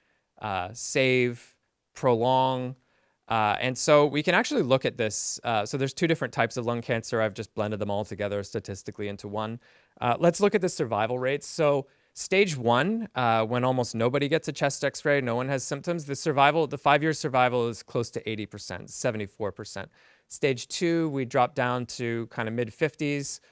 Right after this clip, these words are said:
Stage three and four, you're well below fifty. And then obviously stage four, you're looking at,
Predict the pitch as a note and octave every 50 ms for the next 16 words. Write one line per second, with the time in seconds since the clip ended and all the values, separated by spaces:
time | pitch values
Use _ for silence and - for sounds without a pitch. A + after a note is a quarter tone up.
0 | _ _ _ _ - - - D#3+ D#3 C#3 - - - D#3 D#3 D#3+ D3+ C#3+ B2+ -
1 | - - D3 C#3+ C#3+ C#3+ C#3 C#3 C#3 C3+ - E2+ A#2+ A#2+ B2+ B2+ B2 B2 A#2+ A#2
2 | A2+ A2 A2+ A#2+ A#2+ A#2+ G#2+ A2+ A2+ A2 A2 A2 G2+ - A2+ G#2 - - A2+ A2
3 | A2+ A2 A2 A2 A2 A2+ G#2 A2+ G#2 - A#2+ A2 - - - G#2+ G2 - - -
4 | - G2+ G2+ G2+ G2 G2 G2 G2 F#2+ F#2+ - - F#2+ F#2 F#2 -